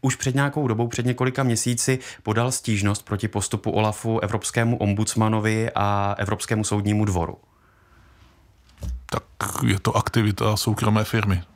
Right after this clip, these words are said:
Speaker 2: Tak, mm, to
Speaker 1: Je
Speaker 2: já
Speaker 1: to standardní postup, když ta stížnost přišla ještě předtím, než byly dokončeny závěry olafu?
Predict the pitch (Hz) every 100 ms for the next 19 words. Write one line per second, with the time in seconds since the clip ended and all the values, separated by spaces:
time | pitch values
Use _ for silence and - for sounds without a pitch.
0 | - - 60 - - - - - - -
1 | - 117 - - 104 104 - - 139 139
2 | 151 156 127 139 127 123 - 139 - -
3 | 123 131 131 - - - - _ - 113
4 | 127 - 113 117 - 123 120 123 120 113
5 | 117 120 120 - - _ _ _ - 107
6 | 113 - 117 113 113 107 110 123 110 104
7 | 110 110 98 151 208